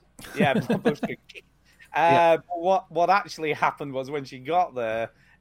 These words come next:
Speaker 1: it was, he, he had a video. He said, "We're gonna watch a film." And she thought it was gonna be, like, Terminator two or something. And he put the film on, and it was, it was the, uh, train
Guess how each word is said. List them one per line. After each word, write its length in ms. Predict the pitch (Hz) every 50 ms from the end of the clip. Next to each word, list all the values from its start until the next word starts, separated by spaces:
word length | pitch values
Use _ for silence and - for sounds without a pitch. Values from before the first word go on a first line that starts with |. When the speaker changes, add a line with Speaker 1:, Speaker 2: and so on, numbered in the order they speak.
| _
Speaker 1:
it 200 | - 147 151 135
was, 400 | 160 160 156 151 147 131 127 135 - -
he, 160 | 151 156 160
he 200 | - 185 143 170
had 260 | 175 143 170 175 160
a 40 | 160
video. 460 | 139 127 123 180 190 190 170 147 131
He 80 | 131 131
said, 160 | - 165 147
"We're 80 | 143 143
gonna 180 | 147 160 151
watch 220 | 147 156 147 135 -
a 80 | 135
film." 360 | - - 190 202 185 151 123 123
And 120 | 123 113
she 160 | - 185 202
thought 240 | 190 - 175 151 135
it 40 | 127
was 100 | 127 117
gonna 160 | 135 143 127
be, 60 | 127
like, 200 | 120 117 120 113
Terminator 540 | - 151 147 135 131 127 123 123 117 104 104
two 240 | - - 165 180 165
or 80 | 127 104
something. 560 | 98 - 107 98 95 - 98 95 92 107 139 - _ _ _ _ _ _ _ _ _ _ _ _ _ _ -
And 140 | 151 165 165
he 80 | 160
put 220 | 151 - 185 170 143
the 80 | 147
film 440 | 127 - - 226 233 233 214 196 165
on, 320 | 139 127 127 127 127 127 - _ _ _ _ _ _ _ 120
and 160 | 143 160 156
it 160 | 160 156 139
was, 340 | 151 156 151 151 135 127 147 - -
it 80 | 175 170
was 240 | 170 170 156 139 135
the, 460 | 160 160 160 165 160 156 156 - - _ _ 139
uh, 340 | 143 147 143 143 139 131
train 580 | 127 - - 214 226 240 226 208 170 139 123